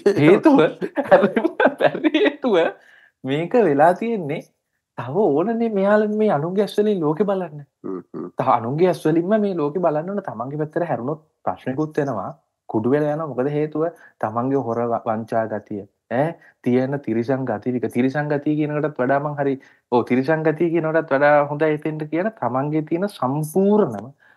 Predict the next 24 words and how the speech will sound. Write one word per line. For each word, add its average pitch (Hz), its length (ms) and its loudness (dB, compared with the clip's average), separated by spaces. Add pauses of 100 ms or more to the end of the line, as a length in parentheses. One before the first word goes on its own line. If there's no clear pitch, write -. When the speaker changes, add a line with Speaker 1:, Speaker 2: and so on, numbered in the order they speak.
(160)
Speaker 2:
හොර 131 200 4
වංචාවම 156 800 2
තමන්ට 123 360 -8
පේන්න 98 200 -10
පටන් 82 260 -12
ගන්නවා. - 120 -20
Speaker 1:
හ්ම්, 104 100 -8
හ්ම්. - 140 -10
Speaker 2:
තමන්ගේ 104 400 0
හෙළුව 139 220 4
සරලව 147 460 2
පේන්න 156 280 -4
පටන් 165 260 -4
ගන්නවා. 156 220 -8
Speaker 1:
හ්ම්. - 220 -16
Speaker 2:
ඉතින් 165 280 2
ඕක 160 140 2
බලන්න 156 340 4
කවුද 156 280 0
කැමති 156 280 -6
මං 151 220 -6
අහන්නේ? 120 260 0
Speaker 1:
හ්ම්, 98 120 -6
හ්ම්. 92 200 -6